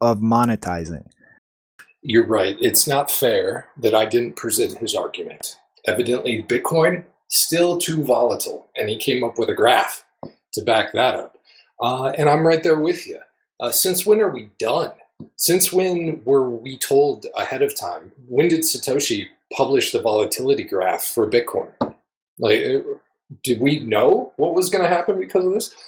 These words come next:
Speaker 2: People are rabid hungry for Bitcoin right now.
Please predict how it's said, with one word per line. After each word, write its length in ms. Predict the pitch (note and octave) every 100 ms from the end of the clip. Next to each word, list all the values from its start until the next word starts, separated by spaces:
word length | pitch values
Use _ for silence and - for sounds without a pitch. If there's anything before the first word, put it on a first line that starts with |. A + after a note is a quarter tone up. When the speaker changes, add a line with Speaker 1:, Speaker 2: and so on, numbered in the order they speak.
| - -
Speaker 2:
People 420 | - F3+ F#3 F3+ D#3
are 180 | B2+
rabid 580 | A2 F#2 G2 A#2 B2 A#2
hungry 580 | A2 A#2 A#2 A2 F2 E2
for 220 | - - A2
Bitcoin 420 | A#2+ - G2 F2
right 180 | - F#2
now. 240 | F2+ -